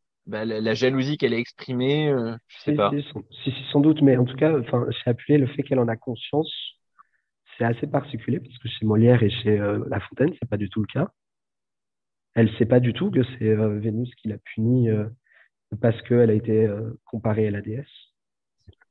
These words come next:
Speaker 1: Ah oui, c'est ce que vous voulez dire, pardon, je, je vous suis. C'est que, euh, en fait,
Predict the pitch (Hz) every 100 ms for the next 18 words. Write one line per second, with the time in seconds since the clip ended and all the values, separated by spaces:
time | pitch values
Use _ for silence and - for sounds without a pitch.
0 | _ _ _ - - 165 208 180 127 -
1 | 143 180 165 156 160 156 202 175 156 151
2 | 135 123 120 143 127 147 151 - 160 127
3 | - _ - 135 135 147 147 - 120 117
4 | 113 107 101 90 113 160 -